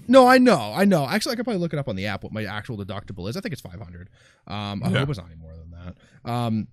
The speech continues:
Speaker 1: yeah, and then I'll be fine, right? I just have to call it. The accident report will be done in, in a week or so, and then, yeah, I'll be good. But, yeah.
Speaker 2: See, see, see, this is the case for why it's okay to be a shut-in.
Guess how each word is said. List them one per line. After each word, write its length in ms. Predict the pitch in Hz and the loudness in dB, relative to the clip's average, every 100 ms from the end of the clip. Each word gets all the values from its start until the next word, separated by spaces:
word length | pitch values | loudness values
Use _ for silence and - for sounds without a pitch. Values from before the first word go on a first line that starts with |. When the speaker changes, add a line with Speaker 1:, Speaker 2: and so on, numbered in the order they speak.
| _ _ _ _ - | _ _ _ _ -10
Speaker 1:
yeah, 200 | 349 - - | -8 -8 -4
and 180 | 208 | 2
then 80 | 247 | 4
I'll 60 | 240 | 4
be 80 | 233 | 0
fine, 340 | 208 135 85 | -2 -6 -6
right? 160 | 110 117 | -6 -2
I 40 | |
just 100 | 165 | -2
have 80 | 156 | -2
to 40 | |
call 340 | - 170 180 180 | -4 -2 0 0
it. 100 | 143 | -2
The 80 | 156 | -2
accident 540 | 170 - 185 170 190 165 | -2 -2 -2 -2 -4 -6
report 420 | 156 - 156 147 | -6 -2 -2 0
will 80 | 143 | 0
be 120 | 143 | 0
done 320 | 135 139 139 | 2 2 2
in, 240 | 135 131 131 | 0 -2 -4
in 120 | 139 | -6
a 60 | 139 | -6
week 360 | 113 127 127 123 | -4 -4 -4 -8
or 80 | |
so, 440 | 123 117 107 113 113 | -8 -8 -8 -6 -6
and 120 | 110 | -6
then, 280 | 107 104 104 _ _ _ _ _ _ _ _ | -8 -8 -12 _ _ _ _ _ _ _ _
yeah, 80 | - 87 | -16 -12
I'll 80 | |
be 100 | 131 | -12
good. 320 | 82 _ - - | -14 _ -20 -20
But, 300 | - 78 76 _ | -16 -14 -16 _
yeah. 280 | - 330 80 | -14 -12 -10
Speaker 2:
See, 120 | 110 220 _ - 240 | -8 -10 _ -10 -8
see, 60 | - _ _ - | -8 _ _ -8
see, 140 | 175 240 | -2 0
this 180 | 277 | 0
is 120 | 294 190 | -4 -6
the 80 | |
case 440 | - 156 110 95 - - | -4 -2 -2 -4 -12 -14
for 440 | - 127 98 90 - - | -8 -6 -4 -8 -12 -6
why 420 | 113 127 127 127 | 0 4 4 4
it's 260 | 113 120 | 2 0
okay 400 | 117 104 110 101 | 0 0 0 -2
to 80 | 98 | -2
be 160 | 90 90 | -8 -10
a 40 | |
shut-in. 480 | 82 - 101 87 | -8 -4 -4 -4